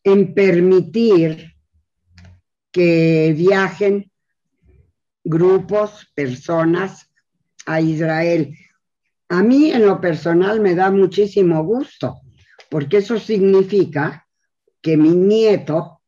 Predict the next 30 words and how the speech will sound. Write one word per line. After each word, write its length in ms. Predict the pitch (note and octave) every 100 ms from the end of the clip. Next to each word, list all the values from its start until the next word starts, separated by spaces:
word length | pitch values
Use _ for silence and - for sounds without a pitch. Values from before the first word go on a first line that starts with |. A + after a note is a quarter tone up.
| _ _ _
que 160 | - D#3+
vive 280 | E3+ F3 F#3
en 200 | F3+ F3+
Israel, 840 | E3 F3 F3+ F3+ D#3+ D3+ E3 - _ _ _ _
recién 460 | C3 C#3 C#3 E3 F3
casado, 840 | G3 G3 A3 F3+ B2+ D#3 D#3 _ _ _ _ _ _ _
pues 520 | - B2 G#2+ - - - _ _ _ _ _ _ -
va 200 | A#2+ C3+
a 80 | C3
poder 340 | B3+ A3+ A#3
venir 400 | B3 A3 A3 A3+
a 100 | A3+
México 560 | G#3+ G3 F#3+ F#3 A#3+ B3
para, 300 | G#3 F3+ -
y 120 | F3
va 120 | D#3+
a 60 | E3
poder 340 | E3+ E3 E3+
regresar 560 | E3+ D3+ C3+ C3+ D3 D#3
a 120 | D#3
Israel, 720 | D#3+ D#3+ E3 F3+ F3+ A3+ A3 - D3 B2 _ _ -
con 200 | F3 E3+
lo 140 | D#3+
cual 240 | F3+ G3+ G3
significa 920 | G#3 G3 G3 F#3+ F#3+ - E3+ G3 - _ -
que 240 | D#3+ C#3+
yo, 580 | D3 F3 D3 D3+ D#3 - _ _ _ _ _ _ -
la 180 | C3+
Bobe 380 | C3+ D#3+ F3+ A#3
Maya, 640 | B3+ A#3+ G3 C#3+ D#3+ F#3+